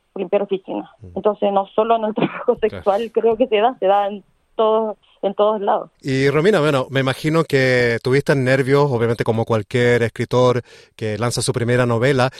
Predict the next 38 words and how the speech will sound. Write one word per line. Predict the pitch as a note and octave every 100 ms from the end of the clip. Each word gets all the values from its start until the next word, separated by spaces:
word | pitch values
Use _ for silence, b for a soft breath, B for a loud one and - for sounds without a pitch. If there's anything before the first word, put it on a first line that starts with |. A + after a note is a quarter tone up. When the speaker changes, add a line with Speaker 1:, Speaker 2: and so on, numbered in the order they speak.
| B
Speaker 2:
pero | A#2+ B2+
también | B2+ A#2+ E3+ G3+
sentiste | - D3+ E3 D3+ D3
eso | D3 D3+
de | C#3+
que | -
quizás | A#2 C3+ B2+
estabas | - C3+ -
cometiendo | B2 A#2+ C3
una | C3+ B2+
equivocación | A#2+ G#2+ - G2+ - A2+ B2
al | B2+
abrir | B2 C3
este | C3 - B2
mundo | B2+ C3+ B2+ C3 - B B A#2+
y, | G#2+ G#2+ B2
y | -
tú | B2+ B2+ B2
mostrarte | A#2 - B2 - A#2
tal | B2 B2
como | - A#2 A2+
eres | A#2 B2+ A#2+
en | A#2
tu | B2
trabajo. | B2 C#3+ - G3+ _ -
Speaker 1:
Sí, | A3 A#3+
yo | A#3
creo | G#3+ G3+
que |
el | A3+
proceso | - G3+ - G#3 A#3+ A#3
de, | A3+ G#3+ G3+ G3 F3 - _
de | E3+ F#3+ F#3
escribirlo | F3 F3+ F3+ G3 G#3 G3+ G3+ G3+
a | F#3
publicarlo | F#3 F#3 F3 F#3+ F#3 G#3 A3 A3 -
fue | G3 G3+ G3+ G3+ A#3 - -
súper | G3 F#3+ G3 G3